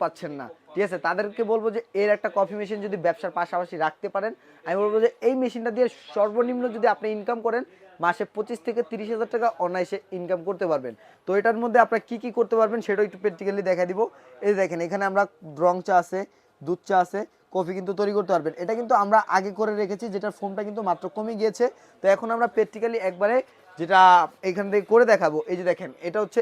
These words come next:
এটার মধ্যে এখন আমরা কফি তৈরি করব। এই যে কফির জন্য এখানে বসিয়ে নেবেন, এখানে এই যে কফির এখানে একটা টাচ করবেন, দেখেন কত সুন্দরভাবে আপনার কফিটা হচ্ছে, কিন্তু একেবারে আপনার অর্ধেক থাকবে কফি এবং বাকি অর্ধেক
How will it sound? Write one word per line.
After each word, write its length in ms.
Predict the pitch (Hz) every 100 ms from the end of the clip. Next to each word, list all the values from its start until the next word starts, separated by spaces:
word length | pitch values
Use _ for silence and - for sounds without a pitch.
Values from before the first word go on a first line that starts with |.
| 185
এটার 160 | 196
মধ্যে 140 | 214 202
এখন 120 | 190 196
আমরা 120 | 196 -
কফি 160 | 202 202
তৈরি 140 | 196 185
করব। 140 | 185 214 415 - _
এই 60 | 156
যে 40 | 160
কফির 200 | 175 180 180
জন্য 100 | 185 175
এখানে 160 | 202 180
বসিয়ে 260 | 185 190 208
নেবেন, 200 | 208 254 - _ _ 165
এখানে 180 | 190 208 220
এই 60 | 214
যে 60 | 208 202
কফির 220 | 190 196 196
এখানে 160 | 185 208
একটা 140 | 196 185
টাচ 160 | 180 170 -
করবেন, 220 | 156 139 120 - - 160
দেখেন 180 | 175 175
কত 100 | 196 208 -
সুন্দরভাবে 420 | 240 233 233 226 214
আপনার 160 | 214 196
কফিটা 300 | 185 196 208 170
হচ্ছে, 220 | 175 - 185
কিন্তু 160 | 160 151 165
একেবারে 280 | 180 220 214 208
আপনার 200 | 180 196 185 - - 180
অর্ধেক 220 | 185 208 -
থাকবে 200 | 208 196 208
কফি 180 | 214 214 233
এবং 100 | 220 175
বাকি 160 | 170 208
অর্ধেক 160 | 190